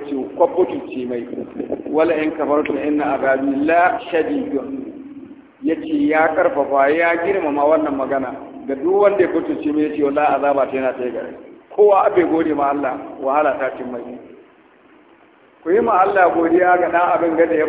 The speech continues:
ba ku da wanda ya ka ba ku. Ku ci gaba da ya mai godiya, sai ya ci gaba da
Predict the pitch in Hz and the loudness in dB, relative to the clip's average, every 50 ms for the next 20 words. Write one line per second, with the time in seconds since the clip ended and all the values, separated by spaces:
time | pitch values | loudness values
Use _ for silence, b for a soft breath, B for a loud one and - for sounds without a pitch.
0 | - 156 165 165 165 165 165 165 160 151 151 147 160 175 175 156 147 147 151 147 | 2 4 4 4 4 2 0 0 0 2 2 2 2 2 2 2 2 2 2 2
1 | 139 - 135 135 135 131 131 135 135 131 - - - - - - - - - 151 | 0 0 2 2 2 2 2 -2 -8 -10 -12 -14 -16 -16 -16 -18 -18 -12 -8 -8
2 | 147 151 - 240 - 214 208 202 208 202 202 190 180 185 190 190 180 180 160 151 | -6 -2 -2 0 2 2 4 4 4 4 4 2 2 2 2 2 2 2 0 0
3 | 139 131 131 139 135 135 123 - - - - - - - 190 190 180 156 120 113 | -2 -2 0 2 2 2 2 0 -4 -6 -8 -8 -6 -4 -2 -2 -2 -2 -2 -4
4 | - - 165 165 147 156 151 147 | -6 -2 0 0 2 2 0 0